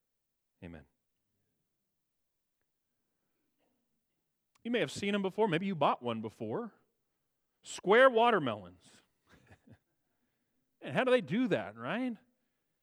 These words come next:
And people wonder how they make those square watermelons. And normally, of course, watermelons are oblong, right? But somebody somewhere decided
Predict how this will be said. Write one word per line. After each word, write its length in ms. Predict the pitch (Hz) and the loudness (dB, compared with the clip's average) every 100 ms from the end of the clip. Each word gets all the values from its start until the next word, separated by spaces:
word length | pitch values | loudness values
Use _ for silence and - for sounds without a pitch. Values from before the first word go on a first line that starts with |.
| _ _ _ _ _ | _ _ _ _ _
And 100 | - | -20
people 200 | 135 196 | -14 -8
wonder 320 | 165 190 151 127 | -4 0 0 0
how 340 | 143 147 139 | 0 -2 -2
they 60 | 139 | -6
make 240 | 160 156 | -8 -8
those 160 | 127 117 | -8 -10
square 480 | - 120 117 110 98 | -8 -4 -2 -4 -8
watermelons. 560 | 117 113 117 120 143 147 | -8 -6 -4 -4 -4 -4
And 120 | 131 - _ _ _ _ _ _ - | -6 -8 _ _ _ _ _ _ -10
normally, 400 | 165 208 269 214 | 2 4 6 2
of 80 | 151 | 0
course, 400 | 185 180 - - - | 0 0 -4 -20 -16
watermelons 500 | 143 165 165 156 135 | -4 -2 -2 -2 0
are 100 | 131 | 0
oblong, 520 | 139 123 127 104 101 | 2 0 -2 -4 -10
right? 300 | 107 117 135 117 _ _ _ _ _ _ _ _ _ _ _ - | -10 -8 -10 -14 _ _ _ _ _ _ _ _ _ _ _ -18
But 80 | |
somebody 420 | - 240 240 185 220 | 0 4 6 4 2
somewhere 540 | - 208 214 143 165 | 2 2 2 2 0
decided 520 | 165 - 139 156 170 | -2 -2 2 2 0